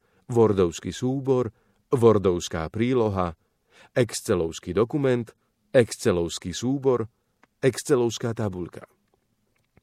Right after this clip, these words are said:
O čom sa môžeme presvedčiť aj na internete? Dostali sme otázku, či sú obidve podoby prídavných mien správne,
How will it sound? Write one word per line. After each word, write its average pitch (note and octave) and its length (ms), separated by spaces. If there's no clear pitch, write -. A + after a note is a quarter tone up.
O D3 100
čom E3+ 300
sa A#2+ 180
môžeme F#2 480
presvedčiť A2+ 880
aj B2+ 240
na A#2+ 160
internete? E2+ 720
Dostali B2 480
sme B2 180
otázku, E2 720
či A2 240
sú E3 460
obidve B2 420
podoby B2+ 320
prídavných G2+ 640
mien F2 240
správne, F2+ 720